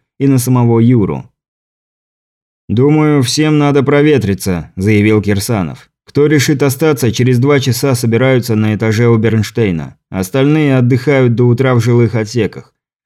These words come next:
Утром свяжемся с другими группами и подготовим обменные списки. Все, свободны». «На свежий воздух», продублировал Бернштейн и подтолкнул нескольких квестеров. «Давайте, давайте, на выход». «Разойдись»,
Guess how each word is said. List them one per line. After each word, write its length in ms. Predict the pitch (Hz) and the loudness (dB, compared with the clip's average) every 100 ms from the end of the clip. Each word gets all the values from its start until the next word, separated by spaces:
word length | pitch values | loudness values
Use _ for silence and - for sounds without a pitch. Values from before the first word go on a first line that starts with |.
| _ | _
Утром 380 | 127 147 156 151 | 0 2 2 0
свяжемся 560 | 139 156 139 139 135 139 | 2 0 2 0 0 0
с 60 | |
другими 380 | 131 147 147 127 | 0 0 2 2
группами 520 | 117 147 127 123 120 | 2 0 2 2 2
и 40 | 110 | 0
подготовим 640 | 117 113 120 143 139 135 | 0 0 0 2 2 0
обменные 560 | - 110 117 117 113 110 | 0 -2 2 2 0 -2
списки. 560 | 101 117 95 - 64 _ | -4 -4 -4 -6 -16 _
Все, 320 | _ 123 123 90 | _ -2 -2 -2
свободны». 640 | 104 110 127 110 90 67 - _ _ _ _ _ _ _ _ _ | -4 0 2 2 0 -4 -14 _ _ _ _ _ _ _ _ _
«На 260 | 110 123 131 | 0 0 0
свежий 600 | 127 143 175 170 180 175 | 0 2 2 2 2 2
воздух», 800 | 156 175 165 139 143 143 123 - | 2 2 0 0 2 0 -2 -8
продублировал 680 | - 117 113 110 110 107 110 | -2 0 2 2 2 2 0
Бернштейн 680 | 110 110 110 101 139 143 135 | 0 0 0 0 0 0 0
и 160 | 135 | -4
подтолкнул 640 | 135 156 - 147 127 151 147 | -6 -8 -4 -4 -4 -4 0
нескольких 600 | 120 117 - 123 135 127 | 0 0 -4 -4 -4 -4
квестеров. 560 | 104 85 - 76 76 _ _ _ | -6 -6 -8 -16 -18 _ _ _
«Давайте, 460 | 113 147 170 170 170 | -2 0 2 0 0
давайте, 520 | 170 160 135 117 104 | 2 2 0 0 -2
на 160 | 98 147 | -2 0
выход». 420 | 151 117 95 - _ _ _ _ _ _ _ _ | 0 0 -4 -10 _ _ _ _ _ _ _ _
«Разойдись», 1120 | 104 110 117 143 156 127 127 131 175 170 - | -2 0 2 2 2 2 2 2 2 2 -2